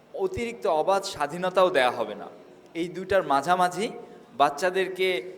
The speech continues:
রিজনেবল কিছু লিমিট নির্ধারণ করে, তার সাথে, আহ, তাকে খুব বেশি ক্রিটিসাইজ না করে, তা, বরঞ্চ তার প্রশংসামূলক প্রশংসা করে, তার সাথে হৃদ্যতাপূর্ণ সম্পর্কর মাধ্যমে এই প্যারেন্টিংয়ের ফলে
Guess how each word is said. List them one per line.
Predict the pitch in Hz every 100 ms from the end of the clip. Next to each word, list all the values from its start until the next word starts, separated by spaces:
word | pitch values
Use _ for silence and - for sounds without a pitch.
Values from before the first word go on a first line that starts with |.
| - 131
রিজনেবল | 170 175 190 190 190 180
কিছু | 185 175 165
লিমিট | 139 160 180 185 -
নির্ধারণ | - 160 160 180 180 185
করে, | 185 170 170 - - -
তার | - 147
সাথে, | - 180 180 180 175 - - - -
আহ, | - 107 101 -
তাকে | 156 - 196
খুব | 190 - 233
বেশি | 208 226 233
ক্রিটিসাইজ | - 208 208 208 226 226 -
না | 160
করে, | 147 131 113 180 - - - - -
তা, | 147 -
বরঞ্চ | 143 175 190 202
তার | 196 175
প্রশংসামূলক | 180 175 160 190 185 196 180 175 175 175 - - -
প্রশংসা | - 180 190 208 202
করে, | 190 170 165 160 156 - -
তার | 139 143
সাথে | - 175 170 180 170 131
হৃদ্যতাপূর্ণ | 135 170 170 214 220 214 208 196
সম্পর্কর | - - 147 156 196 202 202 190
মাধ্যমে | 170 131 123 135 165 392 - - - - -
এই | 165 185
প্যারেন্টিংয়ের | 185 165 165 160 185 208
ফলে | - 139 131 208